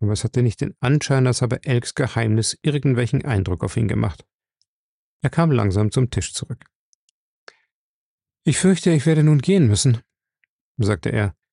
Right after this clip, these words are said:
„Elks Angelegenheiten erfordern meine Anwesenheit in der Stadt.“ Ihn traf ein Blick des Bedauerns aus Ellas Augen,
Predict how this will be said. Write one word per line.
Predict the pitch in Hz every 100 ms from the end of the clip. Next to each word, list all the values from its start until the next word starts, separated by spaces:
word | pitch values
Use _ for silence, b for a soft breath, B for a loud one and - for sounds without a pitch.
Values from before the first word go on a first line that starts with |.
| _ _ -
„Elks | 160 170
Angelegenheiten | - 147 139 135 131 123 127 127
erfordern | 123 135 131 127
meine | 120 120 170
Anwesenheit | 117 117 113 101 104
in | 120
der | 139
Stadt.“ | - - - _ _ _ _ _ _ _ _ _ _ _ _ _ _ _ _ _ _ _ -
Ihn | 113
traf | 208 220
ein | 185 139
Blick | 120 -
des | 151
Bedauerns | - 151 - 113 123 123 117
aus | 120 107
Ellas | - 117 120 -
Augen, | - 117 117 127